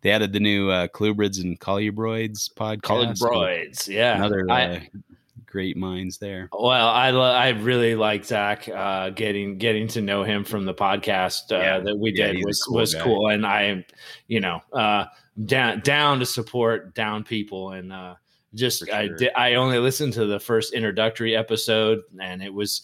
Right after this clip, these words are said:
Speaker 2: it, it was really good. I, I, I'm, uh, have a lot of, uh, you know, uh,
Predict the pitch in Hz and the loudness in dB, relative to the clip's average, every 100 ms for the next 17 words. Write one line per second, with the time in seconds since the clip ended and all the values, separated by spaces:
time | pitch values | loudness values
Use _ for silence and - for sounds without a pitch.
0 | - - 113 117 - 131 120 123 101 120 | -12 -4 -2 0 0 2 4 2 2 2
1 | 113 104 87 95 92 95 98 107 98 95 | 4 2 0 -2 0 0 2 2 0 -2
2 | 92 95 95 95 - - - _ 107 98 | -2 -2 -2 -8 -12 -20 -20 _ -6 -2
3 | 92 90 117 107 98 101 104 104 101 101 | -2 -2 -2 0 0 0 4 4 4 2
4 | 98 - 107 101 98 - - _ _ - | -2 -2 0 2 0 -4 -14 _ _ -8
5 | 135 127 98 92 - _ _ - | 0 2 2 -2 -8 _ _ -10